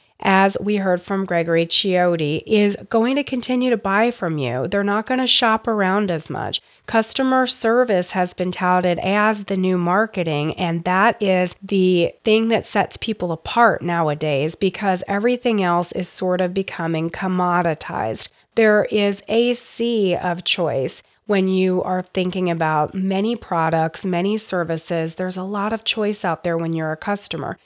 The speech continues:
And one thing that can really help you differentiate is first where you're providing service, and then also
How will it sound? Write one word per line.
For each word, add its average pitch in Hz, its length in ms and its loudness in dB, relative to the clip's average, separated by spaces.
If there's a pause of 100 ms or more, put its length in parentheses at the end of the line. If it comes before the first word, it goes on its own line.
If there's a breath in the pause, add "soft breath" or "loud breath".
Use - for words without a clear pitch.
(160)
And 202 280 0
one 254 320 4
thing 185 420 -2
that 180 140 -4
can 190 200 -6
really 185 280 0
help 175 260 -2
you 170 140 -4
differentiate 160 1080 -2
is 180 260 -2 (240)
first - 560 0
where 170 460 0
you're 175 200 -2
providing 151 520 -2
service, 156 640 -4 (100)
and 220 180 0
then 220 180 0
also 202 680 -2